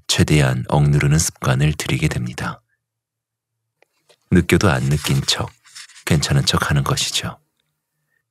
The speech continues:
그렇게 해서 감정이 사라진다면 문제가 없을 텐데 안타깝게도 억눌린 감정은 탈출구를 찾지 못한 채 증폭되어 버리다가 어느 순간 다이너마이트처럼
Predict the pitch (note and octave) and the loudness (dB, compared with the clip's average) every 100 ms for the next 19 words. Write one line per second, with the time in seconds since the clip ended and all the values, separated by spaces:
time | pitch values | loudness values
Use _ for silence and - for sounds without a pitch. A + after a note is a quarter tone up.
0 | _ _ _ - F2+ - F#2 - G#2 - | _ _ _ -2 0 2 0 2 2 2
1 | D2+ E2 D#2+ - E2+ E2+ D3+ C#3 C#3 D#3 | 2 2 2 2 0 0 0 0 2 0
2 | C3 B2 - C#3+ D3 D3+ - - - - | 0 0 2 2 2 0 0 -4 -4 -4
3 | B1 C#2+ C#2 - _ _ _ _ _ _ | -2 -2 -4 -8 _ _ _ _ _ _
4 | _ _ E3 - F2 C#3 - - E2 C#2 | _ _ -2 0 -2 -2 -2 0 0 -2
5 | - _ _ F#2 E2+ E2 D#2+ F2+ F#2 D2 | -10 _ _ 0 2 4 4 2 2 0
6 | C#2 - B1+ - _ _ _ _ _ _ | 0 -2 -4 -8 _ _ _ _ _ _
7 | _ - F2 - - C#2+ - D#2 - C2+ | _ 0 0 0 0 -2 -2 -2 0 0
8 | - - C3+ - - B2 - D2 - - | -2 -4 -2 -2 -2 -2 0 0 0 -8
9 | - C#3 D2+ D#2 C3+ - B2 - C#2+ - | -2 0 2 0 -2 -2 -4 -2 -4 -6
10 | _ _ _ _ _ _ - D#3+ C#2 - | _ _ _ _ _ _ -2 0 2 0
11 | C#2 - B1+ - - C#3 C#3 C#3 C#3 C3+ | 0 0 -2 -2 -2 0 2 0 -2 -2
12 | - - - B2 B2 | -2 -2 -2 -4 -6